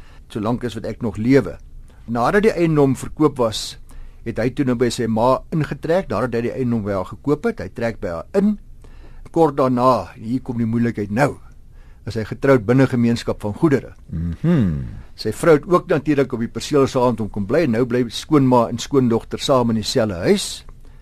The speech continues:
Speaker 1: 'n Resep vir probleme in baie gevalle, en soos mens kon voorspel, of soos, eh, het die verhouding tussen die skoondogter en die skoonma ietwat vertroebel, of redelik erg vertroebel, as mens dit kan aflei van die,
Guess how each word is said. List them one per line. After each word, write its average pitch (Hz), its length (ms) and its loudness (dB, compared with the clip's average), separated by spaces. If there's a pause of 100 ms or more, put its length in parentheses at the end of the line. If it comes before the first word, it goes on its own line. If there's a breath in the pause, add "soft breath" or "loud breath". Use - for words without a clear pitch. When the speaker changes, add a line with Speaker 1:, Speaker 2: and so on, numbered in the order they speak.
(140 soft breath)
Speaker 1:
'n - 60 -14
Resep 143 400 0
vir 120 120 -4 (240)
probleme 127 520 2
in 127 80 2
baie 113 220 2
gevalle, 143 480 0
en 110 100 0
soos 123 240 -2
mens 110 200 -2
kon 110 160 -4
voorspel, 165 560 0
of 117 140 -6
soos, - 320 -8
eh, 107 220 -6
het 113 100 -10
die 107 200 -6
verhouding 127 600 2
tussen 123 220 -6
die 110 80 -4
skoondogter 143 580 2
en 107 60 -6
die 104 80 -4
skoonma 117 680 -2 (280 loud breath)
ietwat 131 400 0
vertroebel, 147 540 0
of 110 160 -2
redelik 135 500 2
erg 165 300 -2
vertroebel, 165 640 0
as - 160 -18
mens 92 180 -8
dit - 240 -8
kan 98 140 -6
aflei 135 680 -2
van 107 200 -4
die, 95 160 -6